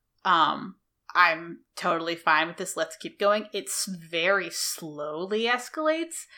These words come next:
and even the escalation is mostly awful for the characters, and I don't think necessarily for a reader. Like, there is an escalation, it's just, I just, you know, I didn't feel it on me.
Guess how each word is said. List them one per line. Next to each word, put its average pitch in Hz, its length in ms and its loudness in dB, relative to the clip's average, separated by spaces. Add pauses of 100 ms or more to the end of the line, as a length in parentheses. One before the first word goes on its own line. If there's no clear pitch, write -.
(280)
and 185 240 0
even 175 520 -6
the 175 80 2
escalation 185 1200 -4 (420)
is 233 220 2
mostly 208 580 4
awful 190 380 4
for 190 180 -6
the 156 120 -8
characters, - 1120 0
and 190 120 -6
I 165 200 -4 (180)
don't 190 300 -2 (280)
think 165 280 -4
necessarily 170 960 -4 (400)
for 151 360 0 (140)
a - 20 -18
reader. - 680 -6 (480)
Like, 190 260 0
there 214 160 8
is 330 160 4
an 254 60 0
escalation, 233 560 2
it's 160 160 -10
just, - 200 -10 (180)
I 185 60 -8
just, 185 280 -10
you 208 80 -12
know, 170 120 -6
I 190 160 4
didn't 196 220 -12
feel 202 240 -4
it 196 80 2
on 170 240 -4
me. 180 420 -6